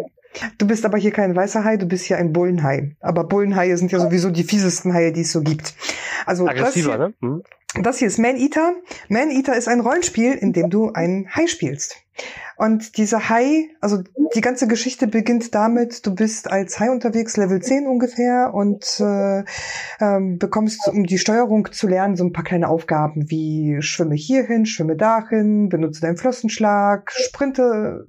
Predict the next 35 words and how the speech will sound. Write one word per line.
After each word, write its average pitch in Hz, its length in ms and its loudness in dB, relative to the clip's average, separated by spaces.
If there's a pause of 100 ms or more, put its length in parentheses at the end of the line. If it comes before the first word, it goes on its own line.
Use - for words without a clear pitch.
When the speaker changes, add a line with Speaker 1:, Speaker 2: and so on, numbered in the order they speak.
(100)
Speaker 1:
also 170 340 -2 (220)
schwimme 220 340 2
im 196 140 2
Sprint, 302 640 0 (260)
hüpfe 330 320 0
mal 240 120 2
ein 220 100 4
bisschen 220 220 0
übers 196 280 0
Wasser 220 600 2
und, 175 400 0
ähm, 170 460 2 (280)
teile 208 280 2
mit 185 160 2
deiner 165 220 0
Flosse 254 340 0
das 214 240 0
Wasser. 202 540 0 (640)
Und 196 160 2
dann, 196 760 -2
ah, 196 300 0 (420)
schwimm - 360 0
mal 196 120 4
zum 185 160 2
Strand 190 300 -2
und 165 100 0
friss - 280 -2
ein - 40 -20
paar 160 120 0
Menschen. 143 340 0 (1120)
Damit, 170 240 0
damit 175 200 2
Speaker 2:
Mhm. 147 60 -2
Speaker 1:
geht's 180 240 0
los. 127 400 0